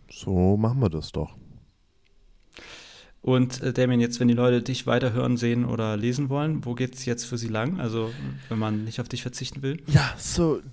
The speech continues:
Speaker 1: D C unterstrich Pastor Instagram, ähm, YouTube-Kanal Pastor D C oder, ähm, Predigten gibt's bei Genie U M C, ähm, am YouTube-Kanal. Da kann man ein bisschen was sehen und hören.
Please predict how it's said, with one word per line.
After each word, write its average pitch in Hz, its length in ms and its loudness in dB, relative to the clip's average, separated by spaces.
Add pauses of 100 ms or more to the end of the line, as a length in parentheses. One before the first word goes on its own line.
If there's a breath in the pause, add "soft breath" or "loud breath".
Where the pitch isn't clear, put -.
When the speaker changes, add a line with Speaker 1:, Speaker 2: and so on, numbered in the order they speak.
(100)
Speaker 1:
D 190 120 2
C 196 340 2
unterstrich 170 460 6
Pastor 147 560 0
Instagram, 170 760 2 (380 loud breath)
ähm, 127 280 0
YouTube-Kanal 143 720 0
Pastor 143 400 4
D 135 100 0
C 131 320 -4
oder, 139 560 2 (340)
ähm, 104 680 -2
Predigten 143 480 0
gibt's 117 260 -2
bei 98 160 2
Genie 135 560 -2 (220)
U 123 160 4
M 120 160 -2
C, 120 420 -6 (560)
ähm, 95 360 -4
am 104 200 -6
YouTube-Kanal. 101 800 -4 (840)
Da - 80 -14
kann 95 180 -10
man 92 180 -4
ein 95 80 -12 (100)
bisschen 92 340 -10
was 87 220 -10
sehen 98 200 -6
und 87 160 -8
hören. 90 360 -8